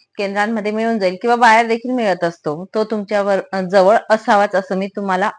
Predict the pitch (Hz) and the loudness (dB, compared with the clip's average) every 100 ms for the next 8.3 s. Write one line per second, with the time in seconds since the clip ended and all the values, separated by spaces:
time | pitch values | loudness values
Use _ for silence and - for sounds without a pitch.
0 | - - 196 185 185 208 226 208 214 - | -16 -8 -4 -2 -2 -2 0 2 0 0
1 | 208 220 220 202 170 175 - _ _ _ | -4 -4 -2 -2 -2 -4 -6 _ _ _
2 | _ _ - 240 269 285 269 269 240 214 | _ _ -2 0 0 0 -2 -2 -2 0
3 | 220 233 202 202 226 233 240 226 254 240 | -2 -2 -4 -2 2 2 2 -2 0 0
4 | 233 214 220 - _ 196 185 185 190 208 | 0 -2 -4 -10 _ -10 -8 -4 -4 -2
5 | 202 208 185 185 202 226 208 202 220 190 | -2 4 6 6 2 0 0 0 0 0
6 | 190 196 175 170 202 226 226 247 247 220 | 0 0 -2 -2 0 0 0 2 2 0
7 | 220 214 226 196 185 180 170 180 170 180 | -2 -2 0 -2 0 -2 -2 -4 -4 0
8 | 240 220 180 | 2 2 0